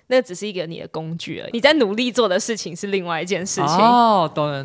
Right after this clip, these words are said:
Speaker 2: 懂，懂，懂你意思。
Speaker 1: 嗯。
Speaker 2: 因为有时候觉得好像用F E应该人家会比较好被你说服啦，
Speaker 1: 嗯。
Speaker 2: 有时候是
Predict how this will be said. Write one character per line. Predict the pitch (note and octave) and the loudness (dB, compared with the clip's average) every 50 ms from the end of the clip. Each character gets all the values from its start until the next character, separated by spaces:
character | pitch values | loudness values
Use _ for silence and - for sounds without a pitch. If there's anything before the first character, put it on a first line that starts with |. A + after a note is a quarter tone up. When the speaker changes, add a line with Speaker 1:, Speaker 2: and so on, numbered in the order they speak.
| C3+ C3 | -10 -6
Speaker 2:
懂， | - C#3 C#3+ | -6 -6 -4
懂， | C#3+ D3 C#3+ | -4 -4 -2
懂 | C#3 C#3 C#3 C#3 | -2 -4 -4 -4
你 | C#3 B2+ | -6 -8
意 | C3 C3 C3 C3 | -8 -10 -10 -12
思。 | - - - - - D3 | -14 -16 -16 -16 -12 -10
Speaker 1:
嗯。 | F#3 F3 F3 F#3+ F3+ F#3 - - - - - - _ _ - - _ - _ _ - _ - - | -10 -10 -10 -10 -14 -16 -18 -20 -20 -20 -20 -20 _ _ -20 -20 _ -20 _ _ -20 _ -6 -2
Speaker 2:
因 | C4 C#4+ | 2 4
为 | |
有 | C4 G3+ | 4 4
时 | G#3+ | 4
候 | G#3+ | 4
觉 | F3 F3+ | 4 2
得 | E3+ D#3 | 2 2
好 | D3 C#3+ | 2 0
像 | C#3+ E3 F3+ F3+ F3+ | 0 2 2 2 4
用 | F#3+ G#3 F#3+ F3+ | 4 4 4 4
F | - D#3 D3+ - - | 0 -2 -2 -2 -6
E | E3+ D#3+ E3+ E3 | -4 -4 -4 -2
应 | E3 F3 | 0 2
该 | F3+ F3 F3 | 2 4 4
人 | E3+ D#3 C#3 C#3+ | 4 2 0 0
家 | C#3+ D3+ D3 D3 | 0 0 0 0
会 | - E3 D3 C#3+ - - | 0 -2 -2 -2 -4 -4
比 | - C#3+ | -6 -4
较 | C#3+ E3 D#3+ D3+ D3 | 0 2 2 2 2
好 | C3 - C3+ C3+ | 0 -2 -4 -4
被 | D3 D3+ | -2 -4
你 | C#3+ - | -6 -6
说 | - - D#3 - - | -6 -6 -6 -4 -6
服 | C3+ - - - - - | -8 -12 -16 -20 -16 -14
啦， | - - C#3+ - - | -14 -14 -14 -16 -10
Speaker 1:
嗯。 | - G3+ F#3+ F#3 F#3 F#3 | -8 -6 -4 -2 -2 -2
Speaker 2:
有 | E3+ | -2
时 | E3 E3 | -2 -2
候 | D3 C#3+ C#3 | -2 -2 -2
是 | C3+ - D3 C#3 | -4 -4 -6 -6